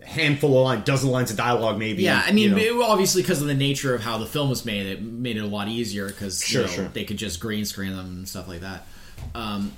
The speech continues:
Speaker 2: but, um, yeah,
Speaker 1: Yeah.
Speaker 2: um, and then, um, yeah, the, and then, of course, like, the big, like, at the end there where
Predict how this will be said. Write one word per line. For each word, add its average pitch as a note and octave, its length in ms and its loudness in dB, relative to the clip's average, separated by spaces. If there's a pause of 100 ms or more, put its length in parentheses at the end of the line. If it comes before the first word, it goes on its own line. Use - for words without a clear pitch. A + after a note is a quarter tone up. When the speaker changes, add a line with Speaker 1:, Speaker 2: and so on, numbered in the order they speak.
(240)
Speaker 2:
but, A2+ 300 -6
um, G#2 480 -2 (1300)
yeah, B2+ 540 2
Speaker 1:
Yeah. B2+ 240 0
Speaker 2:
um, A#2 280 -4 (300)
and D#3 140 0
then, D3+ 300 2
um, C3+ 420 2 (240)
yeah, D3 280 0
the, C3+ 100 2
and C3 180 0
then, C#3+ 100 4
of C3+ 100 0
course, C3+ 280 0
like, A2+ 180 -4
the A#2 80 -4
big, A2 400 -2 (600)
like, A2 180 -8
at G#2+ 100 -6
the A2+ 120 -2
end A#2 200 0
there A#2 180 0
where G2+ 500 -4